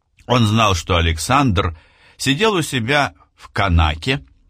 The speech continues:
трясясь от страха перед тысячу всяких опасностей, которые видел со всех сторон. Барту был уверен,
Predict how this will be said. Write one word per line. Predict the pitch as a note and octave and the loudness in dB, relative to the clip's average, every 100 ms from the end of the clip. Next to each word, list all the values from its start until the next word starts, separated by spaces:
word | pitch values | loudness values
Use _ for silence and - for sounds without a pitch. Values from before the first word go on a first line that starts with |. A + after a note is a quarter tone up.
| _ _ | _ _
трясясь | C#3 D3+ D3 F3+ D3+ | -2 -2 -2 -4 -4
от | C3 | -6
страха | - B2 C#3 - | -6 -4 -4 -4
перед | G2+ G2+ F#2 E2 | -4 -2 -2 -2
тысячу | - C3 A2+ G2+ G2 | -4 -4 -4 -6 -6
всяких | - G2+ F2 E2 | -2 -4 -2 -4
опасностей, | E2 D#2+ F3+ - C#3+ - A#2+ - - _ _ _ _ | -4 -2 -2 -2 -6 -4 -6 -6 -14 _ _ _ _
которые | D3 F#3 A#3 G#3 F3 | -2 0 2 2 0
видел | F#3+ E3+ D3+ | -4 -6 -4
со | G2+ | -4
всех | F#2 A2+ - | -2 -4 -4
сторон. | - C#2+ C2 - - _ _ _ _ _ _ _ | -8 -8 -8 -12 -20 _ _ _ _ _ _ _
Барту | E2 F#2 F2 A#2 G#2+ | 0 0 0 -2 0
был | F#2 E2+ | 0 0
уверен, | D#2 E2+ D3+ C#3+ G2+ | -2 -2 -4 -4 -6